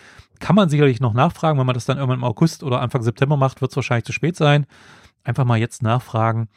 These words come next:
ob sie Disney Lorcaner bekommen. Das habe ich zum Beispiel gemacht, indem ich in einem, ja, Brettspielladen in Leipzig, das ist so das nächste von mir, was auch eine gute Stunde entfernt ist, aber ja, das kommt halt davon, wenn man hier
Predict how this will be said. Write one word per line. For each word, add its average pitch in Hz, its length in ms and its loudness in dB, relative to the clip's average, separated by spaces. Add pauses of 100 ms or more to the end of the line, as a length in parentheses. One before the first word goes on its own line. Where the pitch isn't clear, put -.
(260)
ob - 160 -6
sie 117 140 -6
Disney 117 240 -2
Lorcaner 110 360 0
bekommen. 175 260 0
Das - 120 -4
habe - 160 -4
ich - 80 -4
zum 170 100 -2
Beispiel 127 240 -2
gemacht, 160 360 2 (520)
indem 120 360 0
ich - 260 -2
in 123 120 -2
einem, 113 520 0
ja, 95 220 -2 (340)
Brettspielladen 107 920 0 (380)
in 127 200 2
Leipzig, 123 800 -2
das - 180 -6
ist - 100 -12
so 113 160 0
das - 220 -4
nächste 135 320 2
von 113 160 -2
mir, 120 220 2
was 110 160 -4
auch 139 180 -4
eine 120 160 -2
gute 135 200 -4
Stunde 131 260 0
entfernt 139 260 2
ist, 135 100 2
aber 123 260 2 (180)
ja, 95 160 -4 (120)
das 151 400 -6
kommt 117 200 0
halt 107 100 2
davon, 110 240 0
wenn 101 100 -2
man 101 120 -2
hier 107 240 2